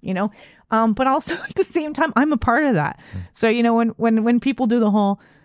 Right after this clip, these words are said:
Speaker 1: deconstruction, you know, I don't wanna, I don't wanna talk about that forever. And I'm gonna be beyond, I'm so beyond that. Like, I wanna heal and, and just never talk about that again. Um, yeah,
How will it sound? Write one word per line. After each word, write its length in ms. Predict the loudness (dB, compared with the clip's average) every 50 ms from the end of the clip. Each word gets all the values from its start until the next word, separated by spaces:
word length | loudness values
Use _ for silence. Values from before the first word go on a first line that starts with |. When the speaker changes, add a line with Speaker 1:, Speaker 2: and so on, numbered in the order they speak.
| _ _ _
Speaker 1:
deconstruction, 800 | -2 -2 -2 0 -2 -4 -4 -6 -10 -10 -10 -6 -4 -4 -4 -4 -4
you 60 | -4
know, 160 | -4 -4 -4 -2
I 60 | -2
don't 100 | 0 0
wanna, 220 | 0 -2 -4 -6 -10
I 380 | _ _ _ _ _ _ _ -2
don't 60 | -2
wanna 80 | -2
talk 200 | 0 0 -2 -2
about 120 | 0 -2 -2
that 140 | -2 -4 -4
forever. 240 | -4 -4 -4 -2 0
And 80 | 0
I'm 80 | 0 2
gonna 180 | 2 0 0 -2
be 200 | -2 -2 -2 0
beyond, 240 | 0 0 0 0 2
I'm 140 | 2 0 2
so 180 | 2 0 0
beyond 320 | 0 0 -2 -2 -4 -6 -6
that. 180 | -8 -8 -4
Like, 140 | -4 -2 0
I 60 | 0
wanna 180 | 2 2 2 0
heal 420 | 0 0 0 0 2 2 0 0 0
and, 220 | 0 0 0 -2 -2 -4
and 200 | -2 0 0 0
just 340 | 0 -2 -4 -8 _ _ _ _ _ _ _ _ _ _ _ _ _ _ _ _ _ 0
never 200 | 0 0 2 0
talk 220 | 0 0 0 0 0
about 180 | -2 -2 -2
that 160 | -2 -2 -2 -4
again. 320 | -4 -6 -6 -6 -8 -10 -10 _ _ _ _ _ _ _ _ _ _ _ _ _ _ _ _ -4
Um, 560 | -2 0 0 0 0 0 0 0 0 -2 -4 -6 _ _ _ _ _ _ _ _ _ _ _ _ _
yeah, 260 | -4 -2 -2 0 0